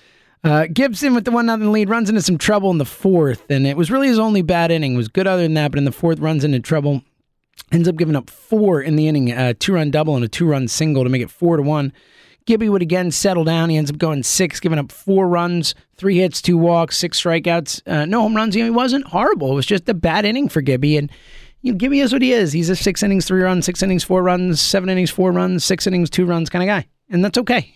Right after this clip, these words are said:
You know, it's certainly better than what you get from Nola, right? Um, Gibby, uh, keeps him in it, though, and, uh, does not get the win, but the Phillies are able to battle back with Gibby on the hill. Brad Miller, big home run in the fourth.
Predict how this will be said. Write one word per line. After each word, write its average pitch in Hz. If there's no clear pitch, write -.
You -
know, 156
it's -
certainly 190
better 196
than 190
what 175
you 170
get 170
from 156
Nola, 175
right? 165
Um, 165
Gibby, 226
uh, 170
keeps 311
him 302
in 262
it, 156
though, 110
and, 175
uh, 170
does 196
not 214
get 190
the 196
win, 196
but 175
the 170
Phillies 190
are 185
able 180
to 151
battle 156
back 135
with 127
Gibby 135
on 123
the 123
hill. 123
Brad 139
Miller, 131
big 147
home 139
run 131
in 123
the 117
fourth. -